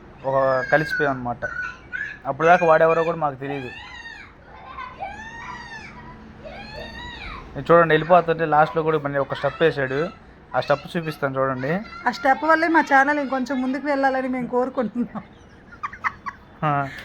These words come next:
Speaker 2: ఆ స్టెప్‌తో మేము ఎక్కడికో రీచ్ అయిపోవాలి
Speaker 1: అది మా కొత్త బండి
Speaker 2: అనుకుంటున్నామండి.
Speaker 1: అండి.
Speaker 2: ఇదిగోండి, ఇంకా ఆడుతున్నారు పిల్లలందరూ.
Speaker 1: అరే, ఒక
Speaker 2: ఎక్కడండి
Speaker 1: స్టెప్ వేయరా, ఒక
Speaker 2: స్టెప్?
Speaker 1: స్టెప్ వేయరా అంటే ఇప్పుడే వేస్తాడు చూడండి.
Speaker 2: ఆ స్టెప్‌తో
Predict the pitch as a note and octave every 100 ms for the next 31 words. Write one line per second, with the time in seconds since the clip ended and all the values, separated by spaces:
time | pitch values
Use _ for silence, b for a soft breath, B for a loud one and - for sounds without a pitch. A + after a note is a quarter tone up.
0 | - A#3 C4 C4 C#4+ C#4+ F4 D#4+ D4 C#4
1 | C4+ D4 D4 D#4 E4+ E4+ E4+ F4+ D#4 D#4
2 | D4 D4 D4 C#4 - C#4 C#4 C4+ E3 D#3
3 | C#3+ C#3+ E3 A3 - - - - - -
4 | - A3+ B3+ B3+ B3+ D4 D4 C#4 C4+ C#4
5 | C#4 D#4 D4+ - C#4+ C#4 D4 C#4+ C#4+ C#4
6 | F4+ F#4+ - - - - - - - D#3+
7 | E3 D#3 - D3+ - F3 E3+ D#3 - D#3+
8 | D3 E3+ E3 D#3 C#3+ D#3 - D#3 C#3+ D3
9 | C3 C3+ C3 B2+ C3 F#3 C4+ - -